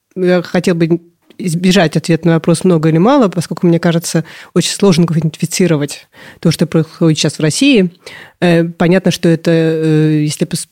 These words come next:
мерить каким-то меркам, к которым мы привыкли, м, в Германии, условно,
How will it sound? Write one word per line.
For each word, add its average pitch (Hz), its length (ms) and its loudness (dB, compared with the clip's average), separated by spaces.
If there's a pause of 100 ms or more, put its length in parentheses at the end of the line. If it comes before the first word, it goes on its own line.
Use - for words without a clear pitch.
мерить 170 360 0
каким-то 175 440 0
меркам, 160 560 2 (200)
к - 40 -20
которым 165 300 0
мы 160 60 0
привыкли, 160 680 0
м, 151 800 2
в 156 140 -2
Германии, 202 480 2
условно, 156 580 0